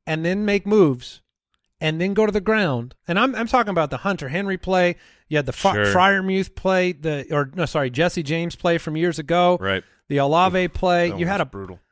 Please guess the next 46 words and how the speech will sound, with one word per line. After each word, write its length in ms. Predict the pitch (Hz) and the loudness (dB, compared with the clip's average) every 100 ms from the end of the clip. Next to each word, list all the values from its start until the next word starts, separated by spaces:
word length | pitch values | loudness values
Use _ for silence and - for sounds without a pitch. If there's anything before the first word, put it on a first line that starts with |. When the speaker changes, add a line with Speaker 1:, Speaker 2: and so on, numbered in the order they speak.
| _ | _
Speaker 1:
you 180 | 170 175 | 0 2
had, 300 | 185 170 156 | 4 0 -2
uh, 300 | 165 147 139 147 | -2 0 -2 -8
several 400 | - 233 277 185 | 0 0 2 0
this 260 | 135 - | -2 -6
weekend 380 | 131 117 120 117 | -8 -8 -8 -4
where 200 | 143 156 | 0 0
it's 220 | 147 - | -2 -4
like 360 | 165 151 131 - _ _ _ _ _ _ _ 156 | -2 -2 -4 -16 _ _ _ _ _ _ _ 2
you're 160 | 190 | 4
making 360 | 214 240 262 247 | 4 2 2 -2
it 80 | 165 | 0
harder, 400 | 180 185 170 - | 2 4 0 -2
N 140 | 147 | -2
F 180 | 135 - | -2 0
L, 320 | 135 131 131 _ _ - | 2 2 -2 _ _ 0
on 180 | 160 180 | 0 2
yourself 380 | 170 - 170 147 | -2 0 -2 0
than 140 | 156 | -4
you 120 | 147 | -4
need 260 | 139 190 220 | -2 -2 -2
to 200 | - 101 _ _ _ _ _ _ 143 | -6 -8 _ _ _ _ _ _ -2
with 240 | 156 165 _ - | 0 0 _ -2
the, 340 | 175 160 156 | -2 -2 -10
trying 380 | - 196 196 175 | -2 0 0 0
to 80 | 151 | 0
letter 340 | 165 190 180 | 2 2 2
of 140 | 147 | 0
the 80 | 147 | -2
law 320 | 143 160 175 | 0 2 2
this 200 | 160 151 | 2 -2
idea 360 | 147 135 160 160 | -4 -2 0 0
that 120 | 143 | -2
a 80 | 143 | -6
catch 360 | - 185 190 165 | -6 -6 -4 -4
represents, 720 | 156 156 131 156 151 - - _ _ _ _ _ - | -4 -6 -4 -2 -2 -4 -12 _ _ _ _ _ -6
you 100 | 139 | -4
know, 80 | 131 | -4
securing 540 | - 175 - 208 208 | -6 -6 0 0 0
the 60 | 185 | 0
ball 280 | 180 175 170 | 2 2 0
and 200 | 147 147 | -6 -4
then 160 | 190 185 | -4 -2
taking 360 | 180 160 165 | -2 -2 -8
two 220 | - 165 | -2 -2
steps 380 | 147 170 156 143 | -2 -2 -2 -4